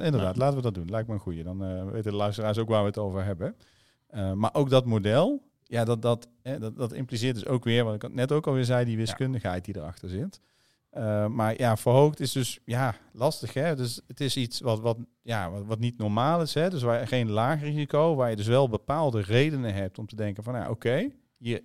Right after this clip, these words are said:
Speaker 1: zit misschien wel een risico dat, hè. Dan moet je bijvoorbeeld denken aan, eh, nou, bij de waarschijnlijkheid, hè, ehm, of, eh, sorry, bij de impact, dan heb je het over de euro's.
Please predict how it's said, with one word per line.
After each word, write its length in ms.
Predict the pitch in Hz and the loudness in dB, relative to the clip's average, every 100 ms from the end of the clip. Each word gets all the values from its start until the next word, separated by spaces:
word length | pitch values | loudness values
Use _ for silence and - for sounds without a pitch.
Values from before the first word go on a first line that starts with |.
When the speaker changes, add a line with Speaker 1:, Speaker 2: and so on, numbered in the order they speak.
| _ | _
Speaker 1:
zit 380 | 95 90 135 - | -10 -2 -2 -2
misschien 300 | 123 - 110 | -8 -4 0
wel 140 | 101 | 0
een 120 | 101 | 0
risico 460 | 101 117 98 98 92 | -2 -4 -4 -4 -2
dat, 240 | 113 180 | -2 -2
hè. 140 | 160 165 131 - - - - | -2 -8 -10 -14 -18 -20 -4
Dan 100 | 107 | -2
moet 140 | 113 | -2
je 80 | 98 | -4
bijvoorbeeld 360 | 92 101 98 | -2 0 0
denken 340 | 95 98 95 - | 0 0 -2 -6
aan, 340 | 87 87 90 - _ _ _ _ | -6 -6 -8 -14 _ _ _ _
eh, 380 | - 90 87 87 | -10 -6 -4 -6
nou, 200 | 85 113 | -6 -6
bij 120 | 87 104 | -4 -2
de 100 | 110 | -2
waarschijnlijkheid, 840 | 101 - 113 135 131 117 120 123 | -4 -4 -4 -4 -4 -4 -4 -4
hè, 220 | 110 117 104 | -4 -4 -6
ehm, 300 | 107 107 107 107 107 | -8 -6 -6 -8 -8
of, 180 | 107 101 | -6 -2
eh, 80 | 113 | -2
sorry, 260 | 127 131 | -2 -2
bij 100 | 120 | -2
de 100 | 98 | -2
impact, 360 | 113 131 123 131 | -2 0 0 0
dan 100 | 101 | -2
heb 140 | 98 | -2
je 60 | 101 | -4
het 100 | 87 | -6
over 260 | 85 87 | -6 -4
de 80 | 92 | -4
euro's. 540 | 110 131 127 131 131 | 0 0 2 0 -2